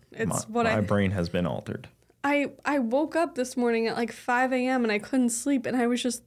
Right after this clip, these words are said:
Speaker 1: thinking about the stroller. I just wanted to go into the nursery and, like, just look at it. Like, I
Speaker 2: Well.
Speaker 1: just, my mind was racing.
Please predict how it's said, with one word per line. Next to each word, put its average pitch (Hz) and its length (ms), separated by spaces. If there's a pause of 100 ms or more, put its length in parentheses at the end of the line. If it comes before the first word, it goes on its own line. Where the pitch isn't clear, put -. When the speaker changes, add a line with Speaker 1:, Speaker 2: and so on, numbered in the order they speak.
Speaker 1:
thinking 269 300
about 254 220
the - 80
stroller. 262 560
I 214 100
just 226 180
wanted 254 200
to 262 60
go 240 240
into 247 200
the 220 80
nursery 226 560
and, 220 160
like, 208 280 (600)
just 247 220
look 247 260
at 277 140
it. - 220
Like, 262 180
I 247 120
Speaker 2:
Well. 226 100
Speaker 1:
just, 254 240
my 233 160
mind 233 260
was 220 160
racing. 247 560